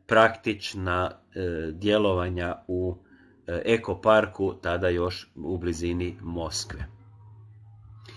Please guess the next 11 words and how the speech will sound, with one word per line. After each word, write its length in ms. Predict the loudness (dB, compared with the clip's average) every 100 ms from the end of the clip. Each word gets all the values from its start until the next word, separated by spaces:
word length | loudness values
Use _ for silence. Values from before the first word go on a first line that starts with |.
| -18 -16 -18 -18 -18 -8
E, 280 | 0 2 2
nešto 380 | 4 4 4 0
o 40 |
projektima. 880 | 4 8 8 8 4 2 4 4 2 -6 _
Samo 400 | 0 4 6 4
Australija 1040 | 0 -2 -2 2 4 4 4 4 4 2 -2
ima 200 | -4 -2
dva 320 | 2 0 0
projekta, 840 | 0 2 2 -2 -2 0 0 -4 _
jedan, 380 | 2 2 2
e, 60 | 0